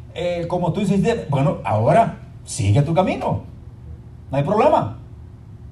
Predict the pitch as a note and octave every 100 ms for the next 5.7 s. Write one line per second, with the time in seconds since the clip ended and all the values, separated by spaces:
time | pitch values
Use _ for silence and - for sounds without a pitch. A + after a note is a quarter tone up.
0 | - - A2+ D#3+ D#4 D#4 F#3+ F3+ A#3 D4
1 | D#3+ - B3+ D4+ C#4 D4 - - - -
2 | - F#3 G3 F3 E3+ C#4+ - - - -
3 | - - - - - - - - - -
4 | - - - - - E3 F3 E3+ E3 C#3
5 | G3+ G3 G#3 F3+ G#2+ G2+